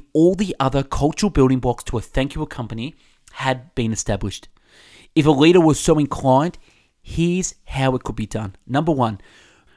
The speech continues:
begin with yourself. Strong self-awareness makes a strong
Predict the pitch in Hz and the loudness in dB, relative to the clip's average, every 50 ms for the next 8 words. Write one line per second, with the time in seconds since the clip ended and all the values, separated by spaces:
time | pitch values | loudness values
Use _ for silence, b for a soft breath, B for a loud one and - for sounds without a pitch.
0 | b b b 139 117 156 170 170 160 160 156 139 - - 123 107 104 - - - | b b b -2 0 0 0 2 2 2 0 0 0 0 0 0 0 -2 -6 -18
1 | _ _ _ _ _ _ - - - 151 156 160 151 - - 160 151 151 170 156 | _ _ _ _ _ _ -14 -8 -4 -2 -2 -2 -2 -2 -2 -2 -2 -2 -2 -2
2 | 143 123 117 120 127 120 - 127 120 110 - - - - - - - 139 131 135 | -2 -2 0 -2 -4 -4 -4 -6 -6 -6 -6 -8 -10 -10 -10 -6 -2 -2 -2 -2
3 | 143 | -2